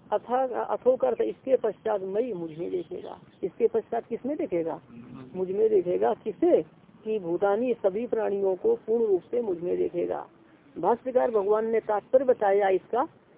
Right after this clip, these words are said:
कि अपनी आत्मा में देखेगा और मेरे में देखेगा। तो भगवान ने बताया है इसके द्वारा क्या है, क्षेत्रज्ञ और ईश्वर की एकता को जानेगा। हाँ, क्षेत्रज्ञ जीव,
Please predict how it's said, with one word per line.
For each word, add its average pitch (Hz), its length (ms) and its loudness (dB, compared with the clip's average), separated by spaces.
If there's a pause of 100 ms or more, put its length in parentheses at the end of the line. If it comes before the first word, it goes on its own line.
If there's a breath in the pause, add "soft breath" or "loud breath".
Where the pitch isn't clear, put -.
(120)
कि - 80 0
अपनी 202 340 0
आत्मा 247 340 0
में 262 160 2
देखेगा 254 500 4
और 247 200 4
मेरे 247 320 4
में 247 140 0
देखेगा। 220 500 -2 (400)
तो 220 100 6
भगवान 196 600 0
ने 226 100 0
बताया 202 480 2
है 240 120 4
इसके 240 360 0
द्वारा 220 320 4
क्या 208 240 2
है, 214 220 4
क्षेत्रज्ञ 220 640 0
और 220 160 2
ईश्वर 202 300 -8
की 262 180 -12 (100)
एकता 254 320 -4
को 165 160 -8
जानेगा। 160 460 -12 (1160)
हाँ, 165 240 -4
क्षेत्रज्ञ 226 640 -2
जीव, 220 320 -6